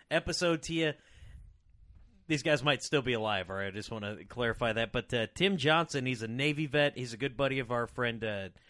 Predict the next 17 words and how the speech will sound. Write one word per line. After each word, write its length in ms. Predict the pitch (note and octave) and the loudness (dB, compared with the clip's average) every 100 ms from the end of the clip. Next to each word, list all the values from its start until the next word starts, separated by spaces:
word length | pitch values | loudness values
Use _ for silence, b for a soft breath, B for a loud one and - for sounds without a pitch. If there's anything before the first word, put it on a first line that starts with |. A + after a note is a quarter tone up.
| b b b | b b b
Gene 300 | A2+ C3+ D3 | -4 0 2
Miller. 400 | C3 C3 B2+ B2 - b b b | 4 4 4 2 -2 b b b
Tim, 300 | D#3 D#3+ D3+ - | 4 6 4 -2
thank 200 | - D3+ | 0 2
you 80 | D#3 | 2
for 160 | D3 D#3 | 0 2
your 140 | C#3+ | 2
service 500 | B2 D3 C#3+ C#3 C#3 | 0 2 2 2 -2
and 120 | C3 B2 | -2 -2
all 100 | B2+ | 0
that 100 | C3 | -2
you 80 | A#2+ | -2
do 160 | C3 | -4
for 120 | B2+ C3+ | -4 -4
this 160 | A#2+ - | -4 -4
country. 600 | C3+ C3 - C#3 B2+ - | -4 -4 -4 -2 -2 -4
Um, 340 | A2 G2+ F#2+ | -4 -4 -8